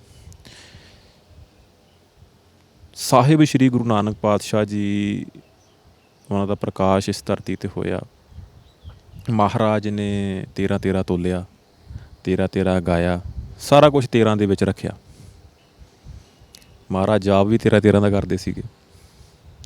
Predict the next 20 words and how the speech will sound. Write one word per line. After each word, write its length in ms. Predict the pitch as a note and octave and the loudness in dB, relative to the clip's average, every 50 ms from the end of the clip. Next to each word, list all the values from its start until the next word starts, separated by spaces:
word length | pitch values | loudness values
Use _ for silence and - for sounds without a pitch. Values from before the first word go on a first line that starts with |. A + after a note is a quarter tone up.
| - - - - - - - - _ | -20 -20 -20 -20 -20 -20 -20 -20 _
ਸੋ 100 | - - - - | -20 -20 -6 -4
ਤੇਰਾਂ 240 | A#2 A#2 A#2 A#2+ B2 | -2 0 0 0 0
ਦੀ 100 | B2 A#2 | 0 0
ਬਹੁਤ 260 | A2 A#2 A#2 B2 B2+ | 0 0 0 0 -2
ਮਹਾਨਤਾ 540 | B2 A#2 G2+ - G#2 F2+ F2 E2+ - - G#2 | -4 -6 -4 -2 -2 -2 -2 -2 -2 -2 0
ਆ 160 | F#2+ F#2 - - G2 - _ _ _ _ _ _ _ - - - _ _ _ _ _ _ _ _ _ _ - - _ - - - _ - _ - - - - - - - - - _ _ - - | 0 -2 -2 -6 -10 -14 _ _ _ _ _ _ _ -20 -20 -20 _ _ _ _ _ _ _ _ _ _ -20 -20 _ -20 -20 -20 _ -20 _ -20 -20 -20 -20 -20 -20 -20 -20 -20 _ _ -16 -14
ਸਿੱਖਾਂ 380 | - - - - - G#2 G2 F#2+ | -12 -12 -12 -6 -4 -4 -2 0
ਦੀ, 260 | F#2+ F#2+ F#2 F#2 - - - - - - - - | 0 -2 -2 -4 -6 -10 -10 -10 -10 -10 -8 -4
ਦੁਨੀਆ 340 | F2+ F2+ F#2+ G2+ G#2 G#2+ | -2 -2 0 0 0 -2
ਦੇ 100 | G2+ F#2+ | -2 0
ਵਿੱਚ, 200 | F#2+ F#2+ F2+ - | -2 -2 -2 -4
ਸਿੱਖਾਂ 320 | G2+ - G#2+ - - G#2+ G2 | -6 -8 -8 -4 -2 -2 -2
ਦੀ 100 | F#2+ F#2 | -2 -2
ਜ਼ਿੰਦਗੀ 380 | F2+ F#2 F#2 F#2+ F#2+ E2 G2+ | -2 -2 -2 -2 -2 -4 -4
ਦੇ 120 | F#2 F#2+ F#2 | -4 -4 -6
ਵਿੱਚ। 220 | F#2 F#2+ - - - _ _ _ - - - - - - - - - - - - - - - - _ _ _ - - - - _ _ - - - - - - _ - _ _ _ - _ _ - - - _ _ - - - _ _ _ _ _ _ _ - | -6 -8 -10 -14 -18 _ _ _ -20 -20 -20 -20 -20 -20 -20 -20 -20 -20 -20 -20 -20 -20 -20 -20 _ _ _ -20 -20 -20 -20 _ _ -20 -20 -20 -20 -20 -20 _ -20 _ _ _ -20 _ _ -20 -20 -20 _ _ -20 -20 -20 _ _ _ _ _ _ _ -2
ਦਸਾਂ 240 | A2+ - - C#3 | 0 2 2 2
ਪਾਤਸ਼ਾਹੀਆਂ 560 | C3 - C3 A#2 A2+ - - C3+ A#2+ A#2 B2 A#2+ | 4 6 6 6 6 4 0 0 0 2 2 2
ਦੀ 140 | A#2+ A#2 | 2 0
ਜੋਤ, 320 | G#2 G2+ G2 G2 G2 - | 2 2 4 2 2 0